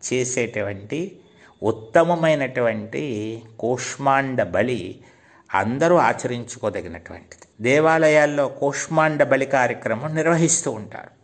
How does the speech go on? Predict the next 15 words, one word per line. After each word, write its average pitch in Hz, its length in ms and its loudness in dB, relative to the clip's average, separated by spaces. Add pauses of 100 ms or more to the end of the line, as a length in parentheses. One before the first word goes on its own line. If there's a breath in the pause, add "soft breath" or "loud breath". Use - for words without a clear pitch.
ఈ 160 120 6
రోజున 170 440 4 (1080 soft breath)
గుమ్మడికాయని 156 960 2 (360)
దానంగా 175 640 4
ఇవ్వడం 147 380 2
చాలా 113 340 2
మంచిది. 90 500 -10 (120)
దేవాలయాల్లో 151 800 6
అన్నదానాలు 135 720 4
అవన్నీ 123 400 4
జరుగుతూ 120 400 2
ఉంటాయి. 104 320 -8 (560 soft breath)
అలాంటి 135 360 2
చోట 131 300 2 (920)
అక్కడ 120 280 0